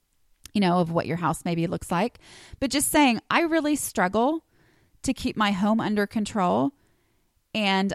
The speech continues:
I'm working hard on that." I mean, who's gonna argue with that? I know there are always people who will say things, but generally, people can't argue with that. Not when you say,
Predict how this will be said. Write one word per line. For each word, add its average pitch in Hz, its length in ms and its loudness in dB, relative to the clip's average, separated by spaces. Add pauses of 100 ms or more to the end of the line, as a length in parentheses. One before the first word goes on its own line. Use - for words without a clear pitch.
I'm 202 260 0
working 214 400 0
hard 214 320 2
on 214 180 2
that." 220 260 2
I 214 60 0
mean, 214 140 0
who's 269 240 -2
gonna 233 200 0
argue 180 320 0
with 147 200 -4
that? - 340 -4
I 180 100 0
know 165 240 2
there 156 160 0
are - 40 -2
always 160 220 -4
people 180 220 -6
who 190 80 -4
will 165 80 -6
say 156 180 -6
things, - 260 -8
but 233 160 -2
generally, 294 580 2 (580)
people 339 260 2
can't - 240 2
argue 208 280 4
with 175 160 0
that. 82 240 -4
Not 247 280 6
when 359 140 0
you 277 100 6
say, 208 560 2